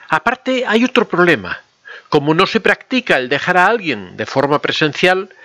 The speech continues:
se recurre al ghosting, de manera que esta conducta continuada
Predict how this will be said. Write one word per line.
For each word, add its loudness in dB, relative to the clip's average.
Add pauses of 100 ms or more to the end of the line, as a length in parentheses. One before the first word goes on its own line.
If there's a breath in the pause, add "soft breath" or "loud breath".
(260 loud breath)
se 2
recurre 4
al 2
ghosting, 0 (220 loud breath)
de 2
manera 2
que -4
esta 0
conducta -2
continuada 0